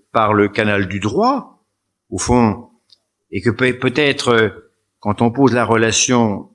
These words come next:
crime et pouvoir, il y a un absent, qui est le droit. En fait, le rapport, il est triangulaire. Mais qui fait le droit ? Le pouvoir, dans une large mesure. Donc la relation entre le crime et le pouvoir, elle est complexe.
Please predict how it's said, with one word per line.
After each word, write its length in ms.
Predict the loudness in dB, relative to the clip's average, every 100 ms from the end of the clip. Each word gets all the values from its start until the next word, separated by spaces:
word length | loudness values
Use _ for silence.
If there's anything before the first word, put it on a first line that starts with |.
| _ _
crime 200 | 0 2
et 80 | 2
pouvoir, 480 | 0 -2 0 0 0
il 60 | 2
y 40 |
a 40 |
un 60 | 2
absent, 540 | 0 0 -2 -2 -6 _ _ _ -4
qui 140 | 0
est 60 | 2
le 80 | 0
droit. 600 | 0 -2 -2 -12 _ _ _ _ _ _ -8
En 80 | -2
fait, 280 | 0 -2 -4 _
le 120 | -4 -2
rapport, 360 | -2 -2 -2
il 80 | 0
est 100 | -2
triangulaire. 880 | -2 -2 0 0 2 0 -2 -6 -12 _ _ _ _ _ _
Mais 100 | -4
qui 140 | 0 0
fait 160 | 2
le 60 | 0
droit ? 600 | 0 0 -2 -6 -18 _
Le 120 | -14 -8
pouvoir, 460 | -6 -4 -4 -2
dans 120 | -2
une 160 | 0 0
large 260 | -2 -2 -2
mesure. 520 | -2 -4 -6 -8 -14 _ _ _ _ _ -4
Donc 180 | -2
la 120 | 0 0
relation 420 | 0 0 2 0
entre 220 | 0 -2
le 60 | -2
crime 280 | 0 2
et 40 | 2
le 100 | 0
pouvoir, 580 | -4 0 2 0 -2 -10 _ _ _ -10
elle 120 | -8
est 60 |
complexe. 760 | -2 -2 0 -2 -2 -6 -8